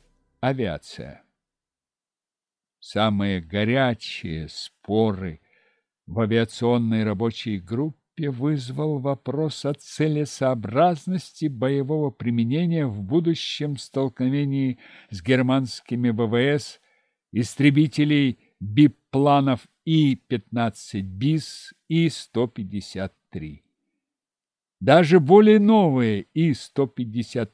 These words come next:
три в Монголии не имели преимущества перед японскими истребителями, а значит,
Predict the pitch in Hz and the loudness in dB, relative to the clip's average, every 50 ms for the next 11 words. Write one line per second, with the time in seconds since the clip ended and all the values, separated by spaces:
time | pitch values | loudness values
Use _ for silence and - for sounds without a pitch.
0 | _ _ - 151 165 160 147 110 104 113 127 127 123 120 113 107 107 165 202 202 | _ _ -2 0 0 0 0 -2 -2 0 0 0 0 -2 -4 0 2 4 4 6
1 | 190 175 151 135 123 113 101 90 - _ - - - - _ - - 117 135 165 | 4 4 4 4 4 2 2 0 -4 _ -20 -20 -20 -20 _ -8 -2 2 6 6
2 | 185 202 202 190 180 180 196 202 214 214 220 226 180 _ - 185 196 196 196 175 | 8 8 8 6 6 6 6 6 6 6 4 2 0 _ -2 0 2 2 2 2
3 | 170 180 190 170 - - - - 147 143 - - - 135 139 127 - - 131 123 | 2 0 0 -2 -4 -6 -8 -6 -6 -6 -8 -10 -6 -6 -6 -6 -4 -4 -4 -4
4 | 127 113 107 113 117 - - - 123 123 110 - - - - 104 107 110 113 - | -4 -4 -2 -2 -2 -2 -2 -2 -2 -2 -2 -6 -12 -8 -6 -2 0 0 -2 -2
5 | - - - 98 101 110 151 180 156 - 170 147 143 127 120 104 98 107 147 196 | -4 -8 -4 -2 0 0 0 0 -2 -4 -4 -4 -2 -2 -2 -2 -2 -2 -2 -2
6 | 208 165 131 143 156 165 175 - - - 160 | -2 -4 -4 -4 -4 -4 -4 -4 -6 -6 -6